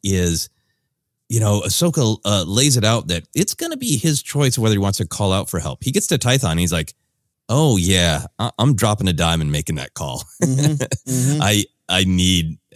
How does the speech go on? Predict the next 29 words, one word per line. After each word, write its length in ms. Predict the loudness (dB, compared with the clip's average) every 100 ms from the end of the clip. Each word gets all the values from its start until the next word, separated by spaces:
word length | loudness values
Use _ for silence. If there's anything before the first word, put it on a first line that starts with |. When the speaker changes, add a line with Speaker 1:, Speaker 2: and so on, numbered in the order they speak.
| -14 -4
Speaker 1:
I 140 | -2
need 240 | 0 -2 -2
help 220 | -4 -6 -8
from 360 | -4 -4 -4 -8 _
my 100 | -4 -4
people 360 | -4 -4 -4
on 140 | 0 2
whatever 500 | 2 2 2 0 -4 _ -4
level 520 | 0 0 0 0 0
of 160 | -2 -2
intuition 880 | 2 2 4 2 2 2 2 2 0 -4
or 220 | -4 -2
logic, 520 | -2 0 0 -2 -6 -4
uh, 260 | -2 -2 -4 -8 -12 -6
Grogu's 380 | 0 2 2 0
fifty-year-old 560 | -2 -2 0 0 0
brain 280 | -2 0 0
is 120 | 0 0
using." 420 | 0 0 -2 -4 _ -4
But 80 | -2
he, 140 | -4 -6
he 280 | -6 -6 _ _ _ -6
requests, 800 | -4 -4 -8 -6 -4 -6 -8
he 160 | -6 -4
makes 260 | -2 -4 -8
the 100 | -8
call 400 | -4 -2 -2 -4
for 180 | -8
help, 340 | -2 -2 -2